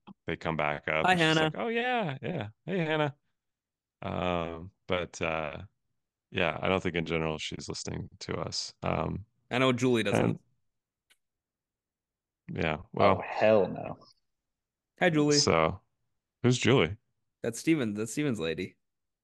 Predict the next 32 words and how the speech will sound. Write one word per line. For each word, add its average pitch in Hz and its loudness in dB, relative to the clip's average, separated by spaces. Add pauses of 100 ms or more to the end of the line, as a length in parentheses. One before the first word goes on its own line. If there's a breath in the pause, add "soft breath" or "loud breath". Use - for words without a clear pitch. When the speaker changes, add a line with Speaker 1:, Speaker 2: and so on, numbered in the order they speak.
(120)
Speaker 1:
Oh, 117 8
okay. 87 0 (240)
Well, 113 2 (880)
um, 87 -4
no, 101 0
no 107 0
discredit 98 -4
to 95 -6
any 92 -4
of 90 -4
the 90 -4
ladies, 85 -6
uh, 85 -2
in 85 -4
our 82 0
lives. 76 -2 (140)
Um, 76 -6 (360)
they 90 2
have 92 0
to 92 0
listen 82 -2
to 85 -2
us - -4
in 85 -4
real 80 2
life 76 -4
all 78 -4
the 76 -10
time, - -12
so, - -10 (320)
you 82 -12
know. 80 -14